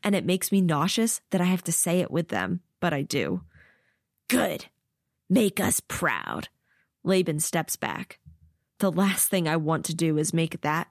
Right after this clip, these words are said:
man happy, let alone proud of me. But when Sergeant Valerius tells us to gather closer for hand-to-hand combat demonstration,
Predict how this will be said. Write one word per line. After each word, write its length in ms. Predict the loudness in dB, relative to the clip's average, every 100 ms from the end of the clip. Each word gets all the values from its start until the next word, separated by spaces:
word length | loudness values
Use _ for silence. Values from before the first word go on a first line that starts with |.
| -4
man 340 | -2 -2 -4
happy, 600 | -8 -8 -8 -6 -8 -8 -14 -20 _ -2
let 160 | 0
alone 320 | 4 4 2
proud 680 | 0 -8 -4 -2 -2 -4 -10 -8
of 180 | -8 -6
me. 280 | -8 -8 -10 _ -20 -20 _ -4
But 140 | 0
when 120 | 0
Sergeant 420 | 2 2 2 0
Valerius 520 | 2 2 4 2 0 0
tells 320 | 2 2 4
us 160 | 2 0
to 100 | 0
gather 340 | 0 0 0
closer 480 | -2 0 2 2 0
for 180 | 0 0
hand-to-hand 580 | 2 2 0 0 0 -2
combat 480 | 0 2 2 0
demonstration, 800 | -2 0 0 0 0 0 0 -2